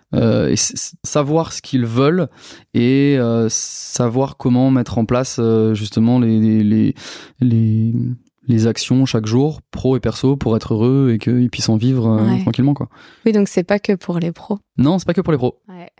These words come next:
Speaker 1: Aujourd'hui, ça l'est plus.
Speaker 2: Ouais, ouais, ouais, bien sûr.
Speaker 1: Parce que, euh, parce que voilà, c'est le côté, euh, c'est le côté technique, euh, business que j'aime bien. Euh, mais, euh, sûrement, à force, ouais, je sais que c'est, ça peut être inspirant et que ça peut se, se, se,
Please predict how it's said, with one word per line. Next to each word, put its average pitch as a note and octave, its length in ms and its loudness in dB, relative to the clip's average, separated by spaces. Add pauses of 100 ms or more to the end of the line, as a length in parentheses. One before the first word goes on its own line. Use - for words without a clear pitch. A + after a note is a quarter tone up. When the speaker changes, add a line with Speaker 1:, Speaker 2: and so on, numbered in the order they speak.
(100)
Speaker 1:
Aujourd'hui, D#3 460 2
ça D3 180 0
l'est C3 160 2
plus. - 380 -4
Speaker 2:
Ouais, A3+ 140 2 (120)
ouais, A3+ 140 2
ouais, D#4 180 0
bien G3 200 -2
sûr. - 160 -2
Speaker 1:
Parce A#2+ 220 0
que, D3 100 0
euh, B2 380 2
parce A2+ 180 -4
que - 80 -2
voilà, B2+ 220 2
c'est A#2 140 -4
le G#2 40 -8
côté, A2+ 220 -2
euh, G#2+ 340 2
c'est - 140 -2
le A2+ 80 -2
côté A2+ 300 0
technique, B2 580 0
euh, G#2+ 400 2
business A2+ 500 0
que A#2 80 -2
j'aime A2 140 2
bien. C#3 200 0 (460)
Euh, A2 460 2
mais, B2 280 2
euh, A2 840 2
sûrement, D#3 420 2
à - 40 0
force, - 280 -6
ouais, F3+ 140 0
je - 340 -4
sais C3+ 140 0
que - 60 -6
c'est, A#2 200 -2
ça - 120 -2
peut A2+ 100 0
être - 160 -2
inspirant C3 580 0 (360)
et A2+ 40 0
que - 80 -8
ça G2+ 100 2
peut B2+ 140 0
se, G#2 380 0 (380)
se, - 380 -4
se, - 200 -10